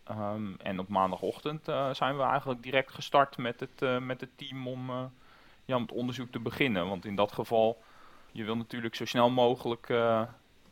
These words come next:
daar eerst de duidelijkheid van. Dus in-, inderdaad een tenderproces en een, en een, een lange aanbestedingstrajecten, die zitten er bij dit soort projecten zeker niet in. Dat is, eh, <laughs> ja, dat, dat wordt dan zogenaamd, zogeheten, gewoon één op één, eh,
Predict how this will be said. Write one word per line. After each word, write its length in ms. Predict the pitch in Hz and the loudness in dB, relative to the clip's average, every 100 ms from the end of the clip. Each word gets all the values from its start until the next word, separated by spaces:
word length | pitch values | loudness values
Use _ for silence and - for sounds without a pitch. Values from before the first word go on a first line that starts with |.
| _ - | _ -10
daar 340 | 110 113 110 | 4 6 8
eerst 220 | 80 120 | 6 0
de 60 | 113 | 6
duidelijkheid 520 | 113 127 117 101 95 | 10 10 8 2 0
van. 280 | - 98 117 | 2 0 0
Dus 160 | 104 110 | -6 -4
in-, 180 | 104 | -2
inderdaad 420 | 107 98 107 107 110 | -2 2 6 6 4
een 140 | 110 | 0
tenderproces 800 | 131 131 139 - 127 - 127 127 | 2 4 2 0 0 6 6 6
en 140 | 120 113 | 2 2
een, 200 | 117 73 | 0 0
en 180 | 113 | 0
een, 180 | 110 117 | 0 0
een 160 | 85 113 | -2 2
lange 260 | 117 117 - | 4 6 8
aanbestedingstrajecten, 1200 | 135 151 - 151 147 151 - 151 151 151 - 139 | 6 4 4 4 6 -2 -4 2 4 4 2 -6
die 140 | 143 | -6
zitten 280 | 135 143 - | -2 -2 2
er 120 | 135 | 2
bij 120 | 135 139 | 4 2
dit 140 | 143 | 0
soort 160 | - - | -6 2
projecten 400 | 143 139 - 131 | 8 8 8 4
zeker 280 | 135 131 | 4 4
niet 180 | 127 123 | 0 2
in. 220 | 101 123 | 2 2
Dat 160 | 113 - | 0 0
is, 200 | 107 113 | 0 4
eh, 120 | 120 120 - - - | 4 2 -4 -14 -12
<laughs> 260 | - - 123 | -14 -2 8
ja, 220 | 104 - | 8 8
dat, 220 | 104 101 | 0 -4
dat 260 | 107 107 107 | -2 -2 0
wordt 200 | 110 107 | 2 4
dan 140 | 110 | 6
zogenaamd, 600 | 107 113 113 110 110 117 - | 8 8 8 8 8 6 4
zogeheten, 680 | 113 - 113 113 - 107 - | 4 8 8 8 8 6 6
gewoon 260 | 107 110 | 2 4
één 180 | 82 117 | 2 2
op 80 | - | 4
één, 300 | 113 117 113 | 6 6 4
eh, 180 | 110 | 2